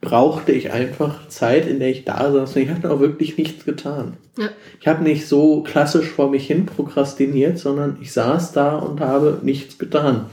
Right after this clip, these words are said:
Speaker 2: Entspannt.
Speaker 1: Ja, ich, äh, hab den Rechner angemacht, weil ich ja jetzt eigentlich arbeiten müsste und starte auf den Rechner und guckte auf die Uhr und auf einmal waren zwei Stunden um.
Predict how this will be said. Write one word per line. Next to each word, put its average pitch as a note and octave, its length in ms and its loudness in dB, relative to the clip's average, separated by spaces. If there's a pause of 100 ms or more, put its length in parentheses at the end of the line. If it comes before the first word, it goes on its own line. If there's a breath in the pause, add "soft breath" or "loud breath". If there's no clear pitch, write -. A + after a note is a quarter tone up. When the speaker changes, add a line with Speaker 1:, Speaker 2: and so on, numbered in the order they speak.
(160)
Speaker 2:
Entspannt. G#3 420 -2 (1500 soft breath)
Speaker 1:
Ja, C#3 480 2 (180)
ich, - 460 -6
äh, C#3 200 0
hab - 140 -4
den C#3 140 4
Rechner C#3+ 380 2
angemacht, C#3+ 480 2
weil C3 140 0
ich C3+ 100 -2
ja C3+ 140 0
jetzt - 160 -4
eigentlich C3+ 380 -4
arbeiten C#3 420 2
müsste C#3 380 -2
und B2+ 200 -6
starte C3+ 500 0
auf B2+ 140 -2
den B2+ 160 0
Rechner C3+ 380 0
und C3+ 100 -6
guckte C3+ 300 2
auf B2 160 -2
die C3 100 0
Uhr C3+ 80 0
und C3 120 -2
auf B2+ 120 0
einmal C3 260 -4
waren B2+ 180 -2
zwei A#2+ 200 -2
Stunden A#2+ 320 -4
um. D#3+ 280 0